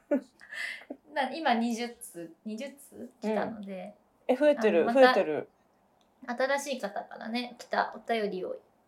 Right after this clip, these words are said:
Speaker 1: 読ませていただきます。
Speaker 2: わーい、ありがとうございます。
Speaker 1: <laughs> タケチョフ、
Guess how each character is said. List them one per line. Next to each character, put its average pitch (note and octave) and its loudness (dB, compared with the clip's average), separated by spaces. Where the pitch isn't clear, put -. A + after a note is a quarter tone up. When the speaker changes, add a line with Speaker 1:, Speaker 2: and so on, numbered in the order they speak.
Speaker 1:
読 A3 -8
ま A3+ -2
せ A#3+ -10
て - -2
い F#3+ -4
た A#3 -2
だ B3 0
き B3+ -6
ま B3+ 0
す。 - -10
Speaker 2:
わ G#3 10
ー A3 12
い、 G3 10
あ F3+ 6
り G3 4
が A3+ 8
と G#3 -2
う - 4
ご F#3 0
ざ F#3 4
い G3 0
ま G#3 -2
す。 G#3 -10
Speaker 1:
<laughs> - -12
タ A#3+ -14
ケ D4+ 0
チ C#4+ -2
ョ B3+ 0
フ、 G#3+ -4